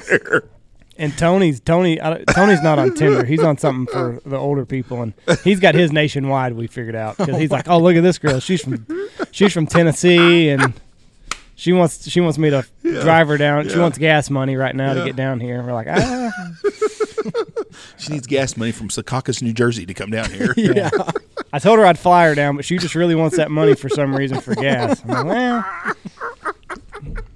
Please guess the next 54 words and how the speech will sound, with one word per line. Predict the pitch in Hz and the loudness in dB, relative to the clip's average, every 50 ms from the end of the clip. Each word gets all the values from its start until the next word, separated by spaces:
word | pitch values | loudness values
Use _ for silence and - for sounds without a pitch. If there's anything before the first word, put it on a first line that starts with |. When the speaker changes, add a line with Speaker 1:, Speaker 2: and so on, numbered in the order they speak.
| - - - _ | -20 -20 -20 _
Speaker 2:
she | - - 180 | -2 0 4
might | 208 220 214 | 6 6 6
not | 208 190 180 170 | 6 4 4 4
be, | 160 175 170 170 165 156 | 4 4 4 4 4 4
uh, | 151 143 | 2 2
using | 139 139 151 165 160 147 139 147 | 2 0 0 0 0 0 0 -2
that | 139 - | -2 0
money | 143 147 147 143 135 | 0 0 0 0 0
that | 127 123 123 | -2 -4 -6
you | 127 127 | -6 -6
send | - - 131 120 107 | -6 -6 -6 -6 -6
her | 127 123 | -8 -10
for | - - 113 | -10 -12 -12
gas | 104 120 135 131 123 113 - | -10 -8 -6 -6 -8 -8 -12
to | - - | -14 -12
come | - 127 117 | -12 -10 -10
see | 110 - 127 | -10 -12 -14
you, | 113 101 98 98 - | -12 -12 -14 -14 -10
Speaker 1:
So, | - - 202 | -8 -6 -6
Speaker 2:
but" | 226 - | -6 -2
Speaker 1:
so | - 160 151 156 - - | -2 -2 -2 -2 -6 -6
that's | 160 165 202 196 - | -2 -2 -2 -2 -4
your | - 160 | -6 -8
dating, | 135 117 117 131 143 147 151 151 151 - - | -6 -6 -6 -6 -6 -8 -10 -14 -16 -16 -14
uh, | - 64 - - 185 | -14 -14 -14 -12 -6
so | 120 139 | 0 0
that's | 180 214 - | 0 2 2
how | 240 | 0
you | 220 185 151 | 0 0 -4
date. | 127 127 123 120 117 | -4 -4 -6 -6 -8
You | 135 135 | -10 -10
do | 139 143 | -8 -10
Tinder. | 127 - - 139 135 139 135 | -8 -8 -10 -10 -10 -10 -8
You | 120 131 156 | -6 -4 -4
don't | 185 196 190 | -2 -2 -2
ever | 180 165 160 131 | -2 -4 -4 -4
go | 117 127 135 | -2 -2 -2
to, | 135 127 | -2 -2
like, | 127 117 113 | -6 -6 -8
somewhere | - - 123 123 131 127 127 | -12 -14 -12 -12 -12 -12 -14
and | 120 117 | -14 -12
see | - 127 | -12 -12
a | 110 | -10
hot | 123 123 - | -10 -10 -10
chick | - - 120 120 - | -8 -8 -8 -8 -8
and | 104 | -8
buy | 107 110 123 | -8 -6 -6
her | 120 110 107 | -6 -6 -8
a | |
beer | 101 101 104 117 120 | -10 -10 -10 -8 -10
and | 113 | -8
talk | 107 120 117 - | -8 -10 -10 -10
to | - 143 | -10 -10
her? | 139 139 | -10 -10